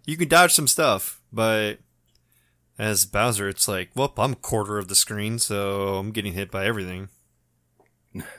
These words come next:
Speaker 1: Um, but if you run into people, uh, as you can, if you're higher acceleration,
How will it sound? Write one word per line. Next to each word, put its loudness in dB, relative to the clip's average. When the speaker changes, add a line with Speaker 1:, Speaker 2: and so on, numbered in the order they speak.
Speaker 1:
Um, -10
but 4
if -2
you -4
run 0
into 0
people, -4
uh, -4
as -2
you -4
can, -2
if -10
you're -4
higher 0
acceleration, -2